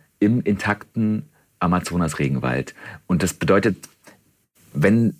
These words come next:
Paranüsse irgendwo geerntet werden, dann muss man den Regenwald stehen lassen. Also die, die größte Gefahr für den Regenwald ist ja, dass sozusagen,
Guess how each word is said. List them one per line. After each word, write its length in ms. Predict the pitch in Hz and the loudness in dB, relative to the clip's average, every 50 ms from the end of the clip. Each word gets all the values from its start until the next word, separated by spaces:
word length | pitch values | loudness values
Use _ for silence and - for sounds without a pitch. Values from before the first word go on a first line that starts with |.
| _ | _
Paranüsse 540 | - 107 117 156 156 151 135 139 139 - 127 | -4 0 0 2 2 2 2 2 2 2 2
irgendwo 320 | - - 110 123 113 110 98 | 4 4 4 2 2 0 2
geerntet 500 | - - 73 95 120 131 - - - - | 2 2 2 2 2 0 -2 -4 -2 0
werden, 300 | 78 71 71 80 95 90 | 0 0 0 0 0 0
dann 160 | 90 87 90 | 2 2 4
muss 300 | 98 120 147 151 - - | 4 2 2 0 0 0
man 300 | 135 113 117 120 120 107 | 0 2 2 2 2 2
den 200 | - 185 90 180 | 2 2 2 2
Regenwald 520 | - 101 113 123 123 98 101 98 98 - | 2 0 0 0 0 0 2 0 0 -2
stehen 320 | - - - 160 - 180 170 | -2 0 2 2 2 2 2
lassen. 420 | - 57 - - - 67 65 69 - - - - - - - | 0 -2 -4 -6 -6 -8 -8 -8 -10 -14 -20 -18 -18 -14 -4
Also 460 | - 85 85 78 78 82 82 82 76 - - - - - - - _ _ - | 0 0 2 2 4 2 2 2 0 -4 -14 -20 -20 -20 -20 -20 _ _ -18
die, 60 | - - - | -16 -12 -10
die 60 | - | -4
größte 380 | - 95 98 107 127 - - 101 | 0 2 2 2 2 2 0 0
Gefahr 600 | 101 95 - - 101 95 104 123 135 147 151 151 - _ _ _ | 0 -2 -4 -2 -2 0 0 2 0 0 -2 -4 -8 _ _ _
für 180 | - - - 113 | -12 -4 -2 0
den 220 | 110 117 110 107 | 2 4 2 2
Regenwald 500 | 98 101 110 123 139 107 113 107 110 113 | 2 2 2 2 2 0 0 0 0 0
ist 160 | - - - - | -2 -4 -2 0
ja, 80 | 107 | 0
dass 400 | 90 90 - - - - - - | 0 0 -2 -4 -8 -10 -12 -8
sozusagen, 560 | - - - - - 90 90 87 85 85 85 | -10 -10 -8 -8 -4 -2 -2 0 0 -2 -2